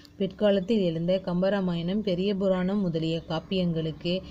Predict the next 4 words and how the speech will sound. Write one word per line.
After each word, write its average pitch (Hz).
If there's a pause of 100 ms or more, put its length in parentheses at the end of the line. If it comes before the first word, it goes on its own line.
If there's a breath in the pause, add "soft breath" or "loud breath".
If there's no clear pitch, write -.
(220 loud breath)
அடிப்படையாகவும் 180
முன்னோடியாகவும் 185
அமைந்துள்ள 175
பெருமையுடையது. 170